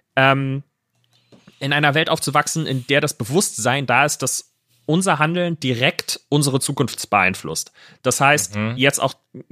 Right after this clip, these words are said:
Speaker 1: es gab ja jetzt oder es kommt ja jetzt auch immer mehr, kann man jetzt Studien veröffentlichen zu dem Thema, was zum Beispiel haben Videokonferenzen für einen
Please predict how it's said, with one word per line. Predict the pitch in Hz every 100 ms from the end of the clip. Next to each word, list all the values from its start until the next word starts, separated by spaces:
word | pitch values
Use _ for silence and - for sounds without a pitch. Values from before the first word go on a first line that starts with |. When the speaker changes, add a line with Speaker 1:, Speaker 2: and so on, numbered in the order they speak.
| 139
Speaker 1:
es | 151 135 -
gab | 139 139
ja | 143
jetzt | 135 147
oder | 135 127
es | - - - 127 - 139
kommt | - 147
ja | 156
jetzt | 139 127
auch | 127 - - - - _
immer | 147 160 156
mehr, | 147 147 151 147 - -
kann | -
man | 156
jetzt | 147 -
Studien | - 165 165
veröffentlichen | - 147 147 156 147 - 139
zu | 147
dem | 143 135
Thema, | - 139 139 123
was | 123 160 -
zum | 131
Beispiel | 127 139 156 147 135
haben | 127 139 135
Videokonferenzen | 123 156 147 143 135 123 131 160 147
für | - 131
einen | - 120 120